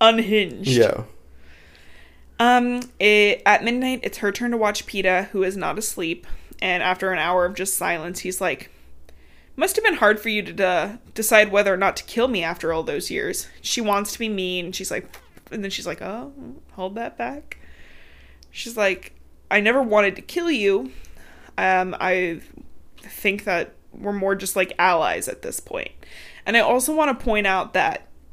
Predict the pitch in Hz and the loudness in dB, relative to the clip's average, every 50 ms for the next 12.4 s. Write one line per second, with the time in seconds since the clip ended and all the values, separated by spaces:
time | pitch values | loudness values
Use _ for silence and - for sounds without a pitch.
0 | - - _ - - - - - - 214 196 190 - - 202 214 208 214 - - | -20 -20 _ -20 -20 -18 -12 -4 2 4 4 4 4 2 0 -2 -2 -2 -4 -8
1 | - - 196 185 170 175 - - - 180 170 170 175 185 - - 190 180 - 185 | -6 0 2 2 2 2 -2 -2 0 2 2 2 0 -2 -4 -6 -8 -4 -2 -2
2 | 180 180 180 - - - _ _ - - 196 185 180 175 185 190 185 - - 185 | -2 -2 -4 -8 -16 -20 _ _ -6 -4 -4 -4 -2 -4 -4 -4 -4 -4 -6 -4
3 | 180 175 165 175 - - 175 170 170 185 202 208 202 - - - 226 226 233 254 | -2 -2 -2 -4 -4 -4 -4 -4 -4 -4 -6 -8 -10 -8 -8 -8 -6 -6 -6 -6
4 | 262 269 285 302 311 320 - - - - - - - - - - - - - 214 | -6 -6 -6 -6 -8 -8 -12 -14 -16 -20 -20 -20 -20 -20 -20 -20 -10 -4 0 2
5 | 214 214 220 - - 196 202 214 214 - - - 202 196 196 196 196 185 190 - | 2 2 2 2 2 0 0 0 -2 -4 2 2 2 4 4 0 -2 -2 -2 -6
6 | - - 190 180 175 175 175 - - 180 180 - - - - - - 233 - - | -6 -4 -2 0 0 0 -2 -4 -6 -6 -6 -6 -6 -8 -10 -12 -14 -14 -14 -14
7 | - - - - - - - - - - - - - - - - 208 196 208 196 | -14 -14 -14 -20 -20 -20 -20 -20 -20 -20 -20 -20 -20 -14 -6 0 2 2 4 4
8 | 165 170 175 180 180 180 - - - - - - - - - - - - - - | 2 2 0 -2 -6 -12 -16 -20 -20 -20 -20 -20 -20 -18 -18 -18 -16 -16 -16 -16
9 | - - 220 208 202 208 208 214 196 185 185 180 175 170 160 160 170 170 175 220 | -12 -10 -10 -8 -6 -6 -6 -6 -6 -8 -6 -4 -2 -2 -2 -2 -2 -4 -8 -10
10 | - - - - - - - - - - - - - - - - - - - - | -14 -18 -20 -20 -20 -20 -20 -20 -20 -20 -20 -20 -20 -20 -20 -20 -20 -20 -20 -20
11 | - - - - - - - 156 123 120 - 113 117 - 135 127 120 - - - | -20 -20 -20 -18 -12 -2 0 0 0 4 4 4 4 6 2 0 0 -4 -10 -6
12 | - 254 277 262 - - 240 | 2 4 6 6 6 4 2